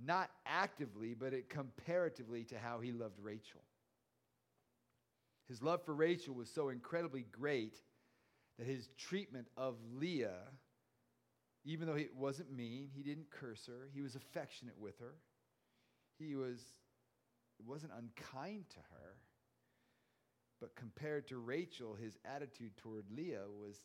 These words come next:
hate. It was a comparison. And suddenly, then you realize what Jesus is saying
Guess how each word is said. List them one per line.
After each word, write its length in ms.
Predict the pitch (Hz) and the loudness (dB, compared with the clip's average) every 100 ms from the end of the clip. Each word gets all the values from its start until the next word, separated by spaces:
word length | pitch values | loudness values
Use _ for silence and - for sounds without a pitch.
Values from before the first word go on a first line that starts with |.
| - _ _ _ _ - 95 | -20 _ _ _ _ -16 -8
hate. 380 | 139 208 - - - _ _ _ _ _ _ _ _ _ _ | -6 -6 -10 -16 -20 _ _ _ _ _ _ _ _ _ _
It 60 | 120 | -14
was 140 | 104 | -14
a 100 | 101 | -12
comparison. 640 | 131 107 165 175 95 - - - _ _ _ _ _ _ _ _ - | -10 -6 -4 -4 -4 -8 -12 -18 _ _ _ _ _ _ _ _ -16
And 140 | 101 | -12
suddenly, 600 | - - 180 190 135 127 | -10 4 4 4 2 0
then 260 | 113 143 131 | 0 -2 -2
you 140 | 127 117 | -4 -2
realize 600 | 143 185 139 110 110 107 | 2 4 4 4 0 -2
what 140 | 113 | -8
Jesus 400 | - 135 113 104 104 | -6 -6 -6 -12 -12
is 80 | |
saying 440 | 95 - 139 131 | -10 -6 -4 -4